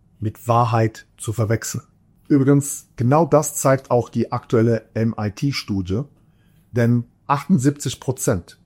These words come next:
der Chat-G-P-T-Nutzer überschätzen ihr eigenes Verständnis massiv. Sie glauben, einen Text begriffen zu haben, nur weil er sich gut anhört, weil er sich flüssig lesen lässt.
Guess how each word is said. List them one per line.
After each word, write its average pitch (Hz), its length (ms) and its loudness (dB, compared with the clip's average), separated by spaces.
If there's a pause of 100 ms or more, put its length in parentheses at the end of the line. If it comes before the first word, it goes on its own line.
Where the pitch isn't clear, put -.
der - 160 -4
Chat-G-P-T-Nutzer - 1120 -2 (320)
überschätzen 127 880 -2 (240)
ihr 101 320 -4
eigenes 131 640 0
Verständnis 113 800 -2
massiv. 107 500 -6 (580)
Sie - 160 -2
glauben, 160 540 4 (220)
einen 120 240 -2
Text - 500 -8
begriffen 117 460 -4
zu 104 180 -8
haben, 104 400 -6
nur 160 380 2
weil 117 180 2
er 117 80 2
sich 123 240 -6
gut 123 300 -4
anhört, 123 600 -2
weil 117 200 0
er 127 80 0
sich 123 180 -4
flüssig 151 480 -2 (220)
lesen 139 500 0
lässt. - 460 -12